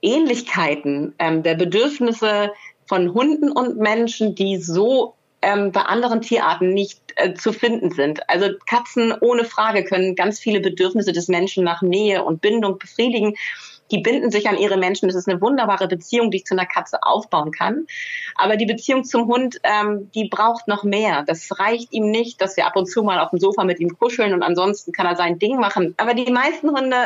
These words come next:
ähm, haben eben dieses Bedürfnis nach mehr. Ähm, die freuen sich über Erfolgserlebnisse mit uns Menschen zusammen. Diese Kooperationsbereitschaft,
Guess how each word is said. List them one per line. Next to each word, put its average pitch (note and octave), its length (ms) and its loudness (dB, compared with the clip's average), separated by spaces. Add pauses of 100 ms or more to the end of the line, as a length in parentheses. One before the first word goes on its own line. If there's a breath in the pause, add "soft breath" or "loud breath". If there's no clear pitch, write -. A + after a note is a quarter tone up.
ähm, A3 180 0
haben A3 220 2
eben A3+ 220 -2
dieses A3 260 -2
Bedürfnis B3 480 0
nach G3 160 -2
mehr. G3 540 2
Ähm, F3+ 440 2
die F#3 400 0
freuen A#3+ 360 0
sich A#3 120 -4
über A3+ 140 0
Erfolgserlebnisse F#3 1080 0
mit F3+ 160 0
uns F#3 280 -2
Menschen A3 480 -2
zusammen. A3+ 640 -2 (540 loud breath)
Diese F#3+ 180 0 (800)
Kooperationsbereitschaft, G#3+ 1040 0